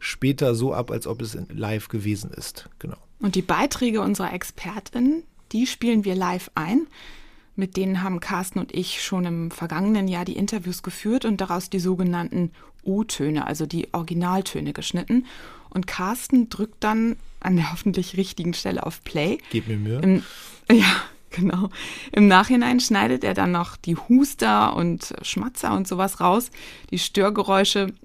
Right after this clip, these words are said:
Speaker 2: Er macht sozusagen die Postproduktion, legt die Musik drunter und so. Und dann hört ihr uns.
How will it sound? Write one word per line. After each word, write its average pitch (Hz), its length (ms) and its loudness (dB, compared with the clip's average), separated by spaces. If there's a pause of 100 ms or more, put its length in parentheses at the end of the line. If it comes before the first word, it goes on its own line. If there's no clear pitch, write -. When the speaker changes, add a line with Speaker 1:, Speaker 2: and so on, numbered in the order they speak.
(180)
Speaker 2:
Er 180 140 2
macht 185 300 4
sozusagen 170 580 -2
die 170 100 -2
Postproduktion, 175 1160 -2 (320)
legt 170 240 -4
die 165 40 0
Musik 170 360 0
drunter 180 680 2
und 185 140 -2
so. 190 240 2 (640)
Und 196 120 2
dann 185 240 4
hört 175 240 0
ihr - 120 -10
uns. - 360 -12